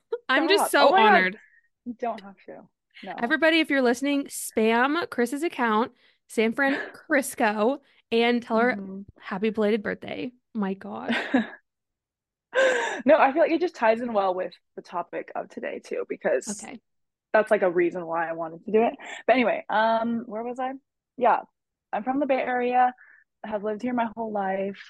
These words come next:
Speaker 2: um, except for the four years when I went to college in San Jose State. And San Jose is, like, forty minutes from home, so I've really just been in NorCal my whole life. Um,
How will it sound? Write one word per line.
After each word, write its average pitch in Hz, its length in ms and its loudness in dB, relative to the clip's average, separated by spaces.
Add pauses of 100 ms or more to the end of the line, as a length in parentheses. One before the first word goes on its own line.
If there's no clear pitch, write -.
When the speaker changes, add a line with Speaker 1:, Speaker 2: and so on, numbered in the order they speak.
(440)
Speaker 2:
um, 165 520 -6
except - 420 -2
for 202 180 6
the 196 160 -2
four 208 140 4
years 208 280 2
when 196 100 -4
I 190 60 -2
went 190 140 -6
to 196 60 -6
college 180 300 -2
in 185 80 -8
San 180 160 -8
Jose 175 220 -8
State. 254 480 0 (760)
And 190 460 0
San 196 180 -2
Jose 180 160 -2
is, 175 60 -4
like, - 260 -6
forty 151 180 -4
minutes 123 240 -6
from 185 120 -8
home, - 240 -4
so - 340 0 (240)
I've 208 140 4
really 196 200 6
just 185 140 0
been 175 120 -6
in 160 100 -8
NorCal 165 320 -6
my 170 80 -6
whole 175 160 -4
life. 185 320 -2 (580)
Um, 196 760 -2